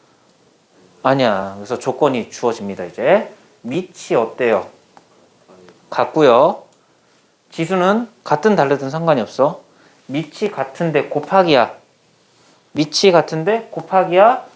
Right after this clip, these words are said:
그러면 지수끼리 뭐 해라? 더해라. 이거 다시 얘기하면 이의 세제곱이랑 더하기 제곱을 하라는 거야.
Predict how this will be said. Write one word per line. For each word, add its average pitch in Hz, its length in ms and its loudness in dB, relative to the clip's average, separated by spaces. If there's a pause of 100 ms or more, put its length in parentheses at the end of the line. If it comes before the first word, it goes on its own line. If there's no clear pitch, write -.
(320)
그러면 175 340 4
지수끼리 180 500 -2
뭐 135 180 2
해라? 226 340 4 (960)
더해라. 117 460 -2 (100)
이거 147 240 2
다시 135 320 -6
얘기하면 151 720 2 (400)
이의 175 720 2 (340)
세제곱이랑 175 1120 0 (320)
더하기 160 600 2
제곱을 127 520 -6
하라는 160 320 -4
거야. 120 440 2